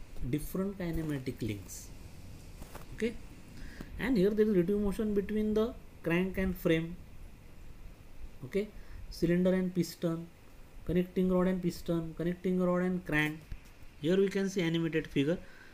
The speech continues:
Here that is a complete motion of, that is, piston inside cylinder, connecting rod, then movement of crank. Okay, so here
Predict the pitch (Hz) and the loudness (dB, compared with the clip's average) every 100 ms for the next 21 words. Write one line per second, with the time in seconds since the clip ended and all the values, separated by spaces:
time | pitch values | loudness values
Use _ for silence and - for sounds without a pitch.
0 | - - 175 170 160 160 165 160 160 160 | -12 -2 2 4 4 2 -2 0 0 0
1 | 151 147 160 160 156 156 151 151 147 165 | 0 -2 -2 0 0 -2 0 -2 0 -2
2 | 165 147 147 147 - 135 147 156 151 147 | 0 -2 -2 -4 -2 0 0 2 0 -2
3 | - - - 131 151 - 151 151 147 151 | -8 -10 -6 -4 -4 -2 -2 0 2 4
4 | 151 147 147 - - 131 127 131 147 147 | 2 0 -6 -12 -6 -2 0 2 2 0
5 | 151 - 139 143 147 151 147 - - - | -4 -4 -2 0 2 0 -4 -12 -16 -16
6 | - - - - - - - 180 - - | -14 -12 -10 -8 -8 -10 -6 -4 -4 -8
7 | - - - - - 131 117 190 | -18 -18 -18 -18 -6 -4 -2 -2